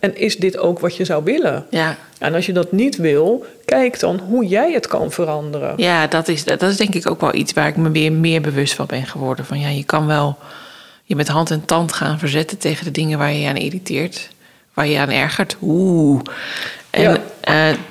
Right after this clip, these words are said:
Speaker 2: maar
Speaker 1: dat groeit, hè? Dat wordt groter.
Speaker 2: Ja, terwijl, ja, het heeft, het kost zoveel energie en het levert zo weinig op.
Speaker 1: Levert niks op.
Speaker 2: En als je zelf inderdaad dan denkt, "Nou, weet je, ik laat het voor wat het is, ik ga een blokje om of ik vraag het gewoon."
Speaker 1: Ja.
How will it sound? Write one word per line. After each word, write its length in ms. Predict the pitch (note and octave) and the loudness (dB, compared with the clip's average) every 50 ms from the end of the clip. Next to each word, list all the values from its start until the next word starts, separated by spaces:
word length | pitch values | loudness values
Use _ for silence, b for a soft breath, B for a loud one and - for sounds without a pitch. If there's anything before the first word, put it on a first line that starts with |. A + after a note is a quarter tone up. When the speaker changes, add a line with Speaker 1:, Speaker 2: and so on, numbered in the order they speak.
| - - | -6 -2
Speaker 2:
maar 80 | - E3+ | 2 4
Speaker 1:
dat 100 | D3+ C#3 | 4 4
groeit, 460 | - - - F#3+ G3+ G#3+ A#3 B3 A#3 | 4 4 2 2 4 4 4 4 4
hè? 160 | - F3+ G#3 A3+ | 4 4 4 4
Dat 140 | G#3+ F#3 | 2 2
wordt 140 | - D#3+ - | 2 0 0
groter. 640 | - - F3 F3+ F#3+ G3+ G3 - G#3+ A3+ A#3+ - - - - - - _ | 2 2 4 4 4 4 2 2 2 2 2 0 -4 -8 -18 -20 -10 _
Speaker 2:
Ja, 420 | - G3+ E3+ E3+ D#3+ C3+ A2+ B2 - - - - _ _ _ | 2 4 4 6 6 4 2 0 -4 -10 -20 -20 _ _ _
terwijl, 420 | - - D#3+ E3 E3 D#3 D#3 - - - - | -2 0 2 4 4 4 4 2 0 -2 -2
ja, 120 | - E3 | -2 0
het 240 | D#3+ D#3+ - - - | 0 0 -2 -2 0
heeft, 380 | E3 E3 E3 F#3 - - - - | 0 0 0 -2 -4 -8 -14 -16
het 140 | - - - | -14 -10 -6
kost 260 | - - F3+ D#3 - | -2 0 0 2 2
zoveel 280 | - G3+ G3 F#3 G3+ - | 2 2 2 2 2 2
energie 360 | D#3+ E3+ E3+ E3 F#3+ E3+ E3+ | 2 2 2 4 4 4 2
en 60 | D#3+ | 2
het 120 | D3 - - | 0 0 0
levert 300 | D#3 F3+ - - - - | 0 0 -2 -4 -6 -2
zo 200 | - F3 E3+ E3+ | 0 2 2 2
weinig 340 | E3 C#3 C#3 C#3 C#3+ C#3+ - | 2 2 0 0 -2 -2 -2
op. 220 | D#3 D#3 - - - B B B B B | -2 -2 -4 -8 -16 B B B B B
Speaker 1:
Levert 240 | B F#3 F3+ F3 F3+ | B 0 0 0 -2
niks 260 | F3+ F3+ F3 - - | -4 -4 -4 -4 -4
op. 240 | - - D#3+ - - | -4 -4 -6 -6 -6
Speaker 2:
En 160 | - G3 E3 - | -4 -2 -2 0
als 140 | - D#3 - | -2 -2 -2
je 80 | - D#3+ | -2 0
zelf 340 | F#3 E3 D#3 D3+ D#3 D3 - - | 2 2 2 2 0 0 -4 -4
inderdaad 380 | - D#3 D#3 D3+ D3+ D3+ D3+ | -2 -2 -2 0 -2 -2 -2
dan 160 | - D3+ D3+ | -2 -2 -2
denkt, 240 | D3 D#3 D3 C#3+ D3 | 0 -2 -2 -2 -2
"Nou, 220 | D#3+ D3 C#3+ C3+ C3+ | -2 -2 -2 -2 -2
weet 180 | C#3+ D3 - | -4 -4 -4
je, 80 | - D#3+ | -6 -6
ik 140 | D#3 D3 C#3+ | -6 -4 -2
laat 120 | D#3 D3 | 0 0
het 120 | D3 C#3+ - | 0 -2 -4
voor 100 | G3+ F#3 | -6 -4
wat 160 | E3 C#3 - | -4 -2 -2
het 80 | - D3 | -2 -2
is, 180 | D3 C#3+ - - | -2 -2 -4 -6
ik 120 | - - | -8 -8
ga 160 | - D3+ D3 | -6 -6 -4
een 80 | D3+ C#3+ | -4 -2
blokje 360 | C#3+ D#3+ D3 - D3 C#3+ C#3+ | -2 -4 -4 -2 -2 0 0
om 220 | C#3 C#3 C#3 C#3+ - | 0 0 -2 -2 -2
of 220 | - - D3 - - | -4 -4 -6 -6 -8
ik 140 | - - | -10 -8
vraag 340 | - - D3+ C#3 E3 G3 - | -4 -2 0 2 2 0 0
het 120 | - - - | -2 -4 -6
gewoon." 460 | - C3+ C#3 C3+ C#3 D3 G3+ A3+ A3 - B B B B B B | -6 -6 -4 -2 0 0 0 0 -2 -4 B B B B B B
Speaker 1:
Ja. 200 | B G#3+ F#3 C3+ | B 0 0 0